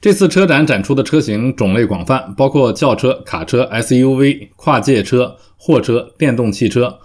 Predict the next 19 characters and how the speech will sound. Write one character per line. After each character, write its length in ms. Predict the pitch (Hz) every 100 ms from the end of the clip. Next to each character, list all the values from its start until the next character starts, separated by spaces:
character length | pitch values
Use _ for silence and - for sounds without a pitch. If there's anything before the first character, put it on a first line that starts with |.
| - _
混 240 | - 101
合 160 | 95 120
动 160 | 151
力 100 | 135
车 220 | 101 117 113
和 160 | - 110
超 200 | - 143
跑， 380 | - 85 _ _ _ _ - -
当 220 | - 185 196
中 260 | 202 202
不 140 | 190 165
乏 260 | 123 135
熟 220 | 135 110
悉 120 | 123 143
的 80 |
名 240 | 110 87 107
字， 160 | 120 - - -
比 80 | 117
如 240 | 131 -